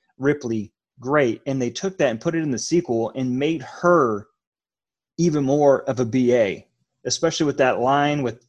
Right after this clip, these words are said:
you know, with this part right here, you know, with the little girl and saving her. I was just like, "Yeah!"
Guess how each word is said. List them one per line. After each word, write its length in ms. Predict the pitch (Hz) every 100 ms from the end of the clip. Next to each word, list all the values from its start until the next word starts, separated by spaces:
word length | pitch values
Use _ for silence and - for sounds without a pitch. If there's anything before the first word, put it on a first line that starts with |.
| _
you 120 | 117 110
know, 200 | 101 95 _ -
with 200 | 110 -
this 140 | 120
part 260 | - 147 120
right 240 | 127 120
here, 380 | 131 151 147 - _ _ _ _ _ 127
you 80 |
know, 220 | 110 101 95 _ _ _ _ _ _ _ _ _ -
with 100 | 110
the 60 |
little 160 | 117 120
girl 220 | 120 127
and 100 | 110
saving 240 | 127 127 131
her. 60 |
I 40 | 120
was 100 | 120
just 180 | 131 143
like, 200 | 123 - - _ _ - -
"Yeah!" 540 | 339 330 302 -